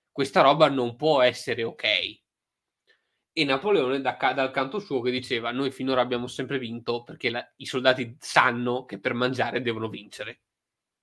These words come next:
Mazzucchelli, tra l'altro, f-,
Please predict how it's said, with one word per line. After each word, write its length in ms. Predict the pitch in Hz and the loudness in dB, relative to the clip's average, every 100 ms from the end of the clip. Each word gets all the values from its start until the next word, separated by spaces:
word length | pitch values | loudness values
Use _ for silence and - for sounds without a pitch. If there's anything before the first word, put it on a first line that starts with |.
| _ _ _ _ - - _ - - | _ _ _ _ -20 -20 _ -8 0
Mazzucchelli, 520 | 147 160 170 196 202 | 2 4 6 6 6
tra 120 | 160 | 8
l'altro, 640 | 151 165 180 160 - - _ _ _ _ _ _ _ | 8 8 8 6 4 -10 _ _ _ _ _ _ _
f-, 260 | - - | -20 -20